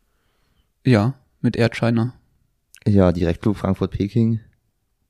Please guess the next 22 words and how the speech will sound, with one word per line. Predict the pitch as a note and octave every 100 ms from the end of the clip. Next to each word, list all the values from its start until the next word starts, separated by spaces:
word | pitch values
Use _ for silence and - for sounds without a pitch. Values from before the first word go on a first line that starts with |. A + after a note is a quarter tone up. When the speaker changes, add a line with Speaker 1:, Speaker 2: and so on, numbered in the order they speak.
| _ _ _ _ _ _ _
Speaker 2:
Kann | -
man | F#2
sich | E2+
schon | F2+
vorstellen, | - F#2+ - -
Speaker 1:
Also | A#2
Speaker 2:
ne? | A#2
Speaker 1:
sonst | A#2 B2
müsste | B2 -
ich |
Speaker 2:
Dass | G2 G2+
Speaker 1:
ja |
Speaker 2:
es | F2
gibt. | F2+
Speaker 1:
zweimal | E2 A2+ A2+
umsteigen. | G#2 - A#2 F#2 F#2+ A2+
Das | G#2 G2+
wär |
schon | F#2 F2
Speaker 2:
Ja. | E2+ D#2+
Speaker 1:
stressig. | - - - - - _ _ _ _ _ _ _ _ _ _ _ _
Aber, | F4 A2 F#2+ F2